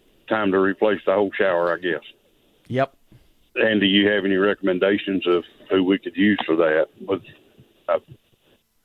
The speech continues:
Speaker 2: Uh,
Speaker 1: just don't know who to call right off the top. I mean, I can, I can hunt, but I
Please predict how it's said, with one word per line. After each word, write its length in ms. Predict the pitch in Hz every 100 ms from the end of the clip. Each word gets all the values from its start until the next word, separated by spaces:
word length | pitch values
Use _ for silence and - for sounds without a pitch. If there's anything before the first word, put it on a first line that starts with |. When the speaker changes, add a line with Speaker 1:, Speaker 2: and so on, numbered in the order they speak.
| _ _ _ -
Speaker 2:
Uh, 460 | 147 156 135 117
Speaker 1:
just 20 |
don't 200 | 95 90
know 200 | 92 87
who 160 | 87 92
to 60 | 80
call 360 | - 101 95
right 180 | 92 90
off 160 | 92 87
the 140 | -
top. 80 | 98
I 20 |
mean, 160 | 95 92
I 100 | 95
can, 320 | - 87 80
I 100 | 92
can 180 | 101 90
hunt, 460 | 92 110 92 90 95
but 100 | 87
I 140 | 90